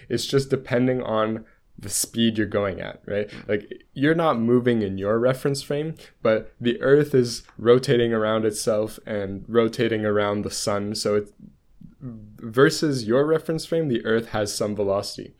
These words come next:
Speaker 1: And as I explained before, if you have some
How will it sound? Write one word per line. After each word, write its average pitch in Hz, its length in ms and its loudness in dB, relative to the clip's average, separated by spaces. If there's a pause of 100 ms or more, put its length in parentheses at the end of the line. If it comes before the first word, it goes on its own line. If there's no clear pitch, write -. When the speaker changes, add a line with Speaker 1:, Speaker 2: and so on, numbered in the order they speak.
(280)
Speaker 1:
And 107 340 -2 (220)
as 120 220 4
I 117 80 8
explained 113 360 0
before, 104 500 -2 (260)
if 127 200 -6
you 123 100 0
have 120 420 -2 (240)
some 117 720 -2